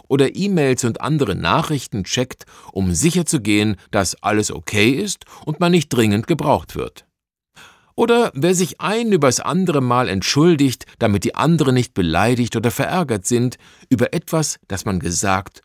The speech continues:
oder getan hat. Manche bringt der Wunsch, sich durch Kontrolle zu beruhigen,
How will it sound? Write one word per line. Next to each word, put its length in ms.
oder 200
getan 500
hat. 300
Manche 360
bringt 420
der 160
Wunsch, 380
sich 260
durch 220
Kontrolle 440
zu 140
beruhigen, 560